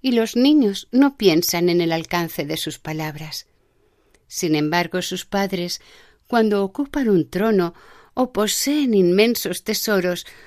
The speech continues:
no dudan en satisfacer los deseos de esos pequeñajos a los que aman tanto como a sí mismos. Por complacerles, hacen locuras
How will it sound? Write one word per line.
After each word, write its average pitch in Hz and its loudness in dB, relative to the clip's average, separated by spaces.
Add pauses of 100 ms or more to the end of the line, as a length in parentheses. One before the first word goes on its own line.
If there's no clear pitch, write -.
(220)
no 156 0
dudan 190 0
en 180 2
satisfacer 180 -6
los 156 -8
deseos 180 -4
de 156 -2
esos 185 -6
pequeñajos 208 -4 (380)
a 220 0
los 208 -2
que 196 -6
aman 247 2
tanto 320 -2
como - 0
a 165 -2
sí - 2
mismos. 170 0 (680)
Por 185 0
complacerles, 160 -4 (260)
hacen 190 0
locuras 190 -2